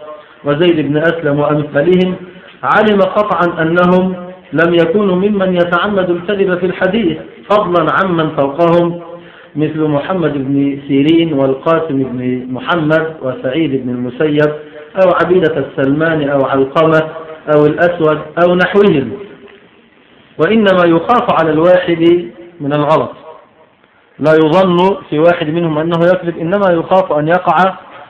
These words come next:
في الغلط والوهم، فإن الغلط والنسيان كثيرا ما يعرض للإنسان،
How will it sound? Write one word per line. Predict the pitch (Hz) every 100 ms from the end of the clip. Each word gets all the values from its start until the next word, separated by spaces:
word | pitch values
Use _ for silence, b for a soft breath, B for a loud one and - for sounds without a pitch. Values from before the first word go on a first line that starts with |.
| B -
في |
الغلط | 147 170 190 190
والوهم، | 196 220 214 175 185 - - B B B B B
فإن | 190 220 247
الغلط | 208 185 196 208 185 165
والنسيان | 165 165 160 156 165 170 165 156 151
كثيرا | 143 143 170 165 151
ما | 143 139 139 147
يعرض | 180 160 147 135
للإنسان، | 131 135 135 135 143 143 143 143